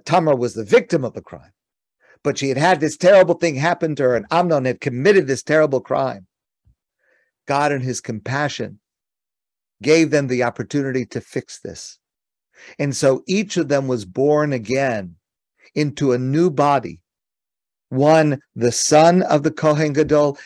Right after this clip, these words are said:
and the other, his sister, the daughter of the Kohen Gadol. And they would be in a situation where there would be the temptation for, and the opportunity for these two siblings, if they were going to commit this terrible sin,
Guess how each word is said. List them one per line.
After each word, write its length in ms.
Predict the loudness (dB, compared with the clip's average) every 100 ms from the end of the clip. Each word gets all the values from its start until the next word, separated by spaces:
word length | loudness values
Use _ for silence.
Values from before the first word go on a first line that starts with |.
| -8
and 120 | -4
the 120 | 0
other, 180 | 2 2
his 240 | 0 -4
sister, 320 | -4 -6 -4 -4
the 140 | -4
daughter 380 | 0 2 4 2
of 100 | 0
the 80 | -2
Kohen 380 | -6 -6 -8
Gadol. 380 | -8 -10 -14 -16 -20 -8
And 160 | -2 4
they 100 | 4
would 200 | 4 4
be 180 | 4 6
in 100 | 4
a 60 |
situation 960 | 4 0 2 4 6 4 4 2 2 -4 _ _ -20 -16 2
where 240 | 6 6
there 180 | 6 6
would 220 | 4 2
be 200 | 2 2
the 180 | 2 0
temptation 1000 | 2 0 0 0 2 2 -4 -6 -8 -16 -20 -20 _ _
for, 380 | 6 6 6 4
and 200 | 0 2
the 80 | 2
opportunity 800 | 0 -2 -2 0 2 2 0 -2 -10 _
for 200 | 2 2
these 380 | 2 2 0 -2
two 200 | -2 -2
siblings, 680 | 0 0 0 0 0 -4 -12 -10 -2
if 200 | 0 2
they 100 | 0
were 160 | 0
going 360 | 0 2 2 0
to 120 | -6
commit 320 | -6 -4 -2
this 160 | -2 -4
terrible 460 | 2 2 2 -2
sin, 320 | -2 0 0